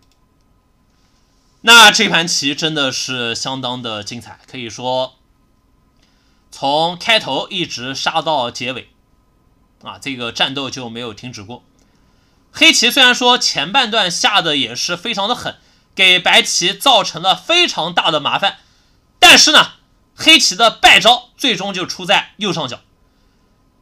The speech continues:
有好几次机会，黑棋可以选择在外面封锁白棋，让白棋右上角活棋，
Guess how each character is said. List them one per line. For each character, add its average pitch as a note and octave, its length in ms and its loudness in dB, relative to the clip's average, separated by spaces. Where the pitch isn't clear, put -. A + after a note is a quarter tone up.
有 G3+ 220 4
好 A#3 280 6
几 F3 220 -4
次 F3 260 -10
机 G3 160 -6
会， E3+ 180 -6
黑 E3+ 180 -6
棋 - 140 -8
可 E3+ 120 -10
以 D#3 120 -4
选 G#2+ 260 -10
择 A#2+ 140 -8
在 D3 220 -2
外 D#3+ 200 -2
面 B2+ 220 -6
封 G3+ 260 -10
锁 G#2+ 220 -10
白 A2+ 160 -8
棋， - 380 -12
让 D3+ 280 0
白 C#3+ 140 -2
棋 D3+ 320 -6
右 A#3 180 -4
上 F3 200 -6
角 A2+ 160 -6
活 E3+ 160 -8
棋， C#3 300 -8